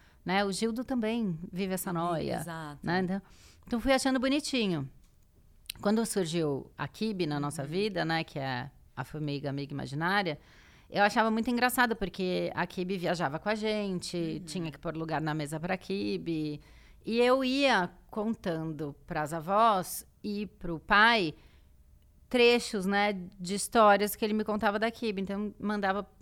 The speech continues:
Speaker 1: pro pai, por exemplo, "Hoje a Kibe chegou aqui em casa na carona de uma abelha, hein?" E mandava. Mandava no grupo dos avós e tal. E aí eu fui vendo que eu tinha uma história.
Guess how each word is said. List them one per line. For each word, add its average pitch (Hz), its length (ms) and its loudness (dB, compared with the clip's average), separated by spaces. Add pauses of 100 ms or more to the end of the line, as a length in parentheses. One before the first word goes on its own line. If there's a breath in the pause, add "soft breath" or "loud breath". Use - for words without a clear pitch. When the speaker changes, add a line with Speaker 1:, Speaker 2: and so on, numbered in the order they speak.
(240)
Speaker 1:
pro 202 120 -8
pai, 170 260 -4
por 170 140 -6
exemplo, 170 280 -6 (600 soft breath)
"Hoje 196 240 0
a 214 60 0
Kibe 220 340 -2
chegou 208 260 0
aqui 202 140 -2
em 208 100 -2
casa 185 380 -4
na 190 100 -2
carona 185 400 -4
de 180 100 -6
uma 185 140 -2
abelha, 196 400 -2
hein?" 180 180 -4 (520 soft breath)
E 180 80 -2
mandava. 190 680 0 (480)
Mandava 175 320 2
no 185 120 2
grupo 180 280 0
dos 170 160 -8
avós 180 720 0
e 165 60 -10
tal. 185 260 -2 (380 loud breath)
E 262 160 0
aí 523 180 8
eu 539 60 4
fui 226 200 -2
vendo 185 720 0
que 226 260 -4
eu 220 160 0
tinha 190 300 -2
uma 175 140 0
história. 180 760 0